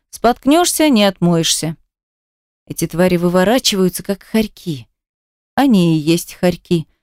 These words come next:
Я только хмыкнул и опять невесело. Судя по всему, следующая отправка планировалась уже в эти выходные, но мы хорошо прижали им хвосты. За всем этим стоит кто-то из окружения твоего брата.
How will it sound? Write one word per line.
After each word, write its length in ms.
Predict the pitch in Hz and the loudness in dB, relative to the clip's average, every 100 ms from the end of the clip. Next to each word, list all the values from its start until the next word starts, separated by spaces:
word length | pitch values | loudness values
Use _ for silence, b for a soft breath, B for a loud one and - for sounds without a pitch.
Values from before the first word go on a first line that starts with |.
| _ _ | _ _
Я 120 | 240 | -2
только 260 | 247 226 240 | 0 -2 -2
хмыкнул 540 | - 277 285 202 185 | 0 0 2 2 2
и 160 | - 196 | 0 0
опять 340 | 190 214 202 | 0 -2 0
невесело. 640 | 190 180 165 - 160 156 151 _ _ _ _ _ _ _ _ _ _ _ _ _ _ | 0 2 0 -2 -6 -6 -10 _ _ _ _ _ _ _ _ _ _ _ _ _ _
Судя 260 | 190 196 | -4 -4
по 80 | 202 | -4
всему, 300 | 202 220 247 | -2 2 2
следующая 640 | - 214 202 190 202 - 202 | 2 2 2 2 0 0 -2
отправка 400 | - 208 - 202 | 0 -2 -2 -4
планировалась 720 | 196 190 202 196 202 196 202 | 0 2 2 0 -2 -2 -2
уже 160 | 190 | 0
в 40 | 185 | 0
эти 200 | 185 180 | 0 -2
выходные, 500 | 180 190 175 160 156 | -2 -2 0 0 2
но 100 | 180 | 2
мы 120 | 180 | 2
хорошо 400 | - 196 196 196 | 2 0 0 -4
прижали 460 | 202 196 190 180 175 | -2 0 0 0 0
им 100 | 180 | -4
хвосты. 580 | 185 190 - - 131 - _ _ _ _ _ _ _ | -2 -4 -4 -8 -8 -10 _ _ _ _ _ _ _
За 160 | 151 170 | -4 -4
всем 260 | - 170 170 | 0 0 0
этим 240 | 180 190 | 0 -2
стоит 280 | - 185 180 | 0 -2 -2
кто-то 320 | - 190 196 | -4 -2 0
из 100 | 180 | -2
окружения 540 | 180 185 175 185 180 | -2 -2 0 0 0
твоего 340 | 175 180 175 185 | 0 0 0 0
брата. 500 | 175 175 160 156 | 0 0 0 -4